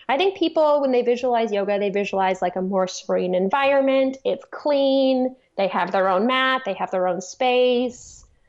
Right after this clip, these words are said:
Um, it's, like, something that they do that's nice for themselves, and also they feel really good, and then they feel really good when they're finished doing it. And I think that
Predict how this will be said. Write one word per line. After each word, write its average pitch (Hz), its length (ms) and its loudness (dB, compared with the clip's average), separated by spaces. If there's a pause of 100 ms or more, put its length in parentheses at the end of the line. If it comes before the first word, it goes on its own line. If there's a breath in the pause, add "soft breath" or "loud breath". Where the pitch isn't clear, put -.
(180)
Um, 190 300 -2
it's, 190 160 -6
like, 247 100 -2
something 311 340 -2
that 294 140 -2
they 285 140 0
do 277 120 0
that's 254 200 0
nice 240 320 0
for 226 160 0
themselves, 196 560 -2
and 196 100 0
also 190 260 -2
they 185 140 0
feel 185 280 -2
really 180 260 0
good, 175 360 0 (120)
and 214 100 -4
then 185 100 -2
they 180 120 2
feel 185 220 -2
really 196 240 0
good 196 300 0 (340)
when 214 140 0
they're 220 120 0
finished 254 420 -2
doing 440 300 2
it. - 140 -6 (400 loud breath)
And 277 140 0 (140)
I 427 200 0 (100)
think 262 360 -4
that 214 340 -2